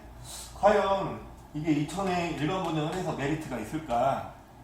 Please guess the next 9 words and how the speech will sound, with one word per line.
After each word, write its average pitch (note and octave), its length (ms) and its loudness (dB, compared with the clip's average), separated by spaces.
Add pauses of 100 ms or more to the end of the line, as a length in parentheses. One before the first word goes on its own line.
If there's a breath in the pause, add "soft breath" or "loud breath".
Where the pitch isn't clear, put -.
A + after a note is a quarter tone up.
(640)
그거는 D3+ 420 0
이제 B2+ 120 -4
제가 C#3 220 -4
생각해봤는데 D3+ 880 -6 (400)
여기가 F3+ 340 -2
지금 E3+ 520 0 (1200)
비교 E3+ 340 -2
대상이 D#3+ 680 2
여기 C3 260 -6